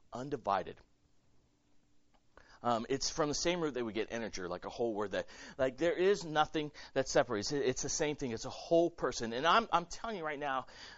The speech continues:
I, I believe with all my heart that you cannot be a whole person without knowing Jesus. I, I, I just don't think that's possible because you, we were created to be who God created us to be, and without knowing him, then we're always something missing, and so we're always divided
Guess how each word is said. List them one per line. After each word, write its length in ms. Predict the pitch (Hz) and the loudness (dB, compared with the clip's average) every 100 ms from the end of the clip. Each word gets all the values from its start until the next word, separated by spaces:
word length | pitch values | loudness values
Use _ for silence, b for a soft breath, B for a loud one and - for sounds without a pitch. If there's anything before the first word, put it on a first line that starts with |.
| B B - - | B B -2 8
I, 120 | 165 170 | 10 10
I 80 | |
believe 220 | 165 175 147 | 8 4 2
with 60 | |
all 100 | 156 | 0
my 80 | 160 | 2
heart 160 | 151 127 | 2 2
that 80 | |
you 120 | 147 170 | -2 -6
cannot 420 | 160 143 175 170 | -4 0 2 0
be 120 | 165 | -4
a 40 | |
whole 220 | - 156 139 | -2 -2 -4
person 440 | - 156 - 107 | -4 -4 -4 -8
without 300 | 104 107 104 | -2 -2 -2
knowing 220 | 107 98 | -6 -10
Jesus. 480 | 92 87 - - - - b b b b b b b b b b - - _ _ _ _ _ _ - | -10 -12 -12 -14 -16 -20 b b b b b b b b b b -20 -20 _ _ _ _ _ _ -2
I, 80 | 151 | 4
I, 300 | 139 165 156 | 4 6 4
I 40 | |
just 200 | 156 156 | 2 2
don't 200 | 185 175 | 0 0
think 140 | 180 139 | -2 -2
that's 180 | 120 | -2
possible 440 | - 160 160 131 127 | 4 4 4 0 -6
because 280 | 113 117 147 | -4 -6 -8
you, 80 | - - - B B 127 | -12 -18 -20 B B 0
we 260 | 170 208 | 0 0
were 160 | 170 165 | 0 -2
created 540 | - 170 180 180 143 | -2 2 6 4 2
to 80 | 131 | -4
be 500 | 110 143 175 131 110 | -6 -2 0 0 -2
who 120 | 147 139 | -2 0
God 380 | 143 143 143 | 2 2 0
created 320 | - 147 131 117 | -4 -6 -6 -6
us 160 | - | -10
to 80 | 107 | -8
be, 180 | 139 139 | -4 -2
and 80 | 110 | -2
without 320 | 120 147 123 | -4 -4 -2
knowing 240 | 135 139 | -4 -4
him, 220 | 117 107 | -6 -6
then 160 | 110 120 | -6 -6
we're 140 | 113 | -2
always 320 | - 139 165 - | 4 4 4 0
something 420 | 139 - 107 110 | -4 -4 -6 -6
missing, 320 | 113 - 95 | -6 -6 -8
and 100 | 98 | -10
so 140 | 123 | -8
we're 180 | 120 135 | -6 -6
always 360 | - 160 170 156 | -4 -4 -2 -4
divided 580 | 123 - 127 127 104 | -6 0 2 2 0